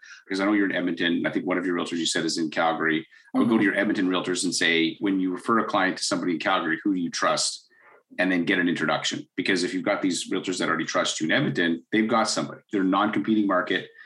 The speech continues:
Speaker 1: Realtors do get a referral fee. If I'm in Edmonton and I send my client to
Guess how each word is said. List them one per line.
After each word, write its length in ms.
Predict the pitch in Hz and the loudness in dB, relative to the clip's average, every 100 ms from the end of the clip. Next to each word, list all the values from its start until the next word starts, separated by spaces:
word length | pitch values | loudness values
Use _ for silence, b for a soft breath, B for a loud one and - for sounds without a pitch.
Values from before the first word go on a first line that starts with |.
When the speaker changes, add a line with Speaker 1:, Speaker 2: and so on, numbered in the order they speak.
| B - | B 0
Speaker 1:
Realtors 320 | 110 113 107 | 2 4 2
do 140 | 107 | 2
get 160 | 104 101 | 2 2
a 40 | |
referral 420 | 98 92 - 101 101 | 2 0 0 0 0
fee. 240 | - 135 - | 0 0 0
If 100 | 95 | 2
I'm 100 | 98 | 2
in 80 | |
Edmonton 300 | 95 98 98 | 2 0 0
and 80 | 95 | 0
I 40 | 87 | 0
send 220 | - 92 | 0 0
my 140 | 90 | 0
client 340 | 80 90 90 - | 0 0 0 0
to 180 | 87 | -2